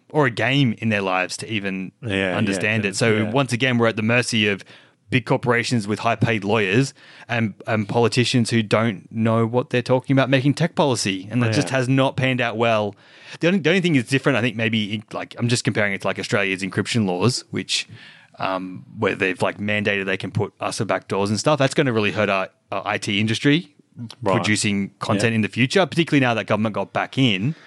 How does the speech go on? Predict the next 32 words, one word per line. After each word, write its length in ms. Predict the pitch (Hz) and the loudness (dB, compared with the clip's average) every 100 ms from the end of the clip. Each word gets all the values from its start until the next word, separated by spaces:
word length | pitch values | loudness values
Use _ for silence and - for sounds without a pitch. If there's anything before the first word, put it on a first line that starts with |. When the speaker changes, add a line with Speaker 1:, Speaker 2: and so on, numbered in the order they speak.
| - - - - - | -20 -20 -20 -20 -6
Speaker 1:
And 320 | 117 104 95 - - | -4 -4 -6 -12 -10
I 120 | 120 | -6
think 220 | 113 139 101 - | 0 -2 -2 -4
we'll 120 | 123 123 | 0 2
start 220 | 127 110 | 2 2
seeing 160 | 120 | -2
stories 380 | 98 113 107 98 | 0 2 2 2
soon 240 | - 104 95 | 0 0 0
about 340 | 95 95 - | -2 -4 -2
companies 360 | 113 95 95 90 | -4 -2 -4 0
moving 280 | 101 90 | -2 -2
overseas 580 | 85 82 - 95 92 90 | -6 -6 -4 -4 -4 -6
and 140 | 95 90 | -10 -8
things 280 | 92 87 - | -8 -8 -8
because 220 | 101 92 | -4 -2
they 120 | 92 | -2
can't 440 | - 95 92 85 - | 0 -2 -2 -6 -4
sell 180 | 120 | -2
their 140 | 95 90 | -2 -2
wares 480 | 98 127 107 107 107 | 0 2 2 -2 -4
because 260 | 98 104 | -4 -4
they 120 | 101 98 | -2 -2
can't 240 | 110 101 | -2 -2
be 60 | 101 | -2
trusted 420 | 113 104 120 110 | -2 0 -2 -2
not 100 | 113 | -2
to 60 | 131 | 0
have 120 | 131 | 0
backdoors 420 | 139 139 208 220 | -2 2 2 2
in 80 | 139 | 2
them. 100 | 104 | 2
Speaker 2:
Yeah. 380 | 92 90 85 | 0 -2 -6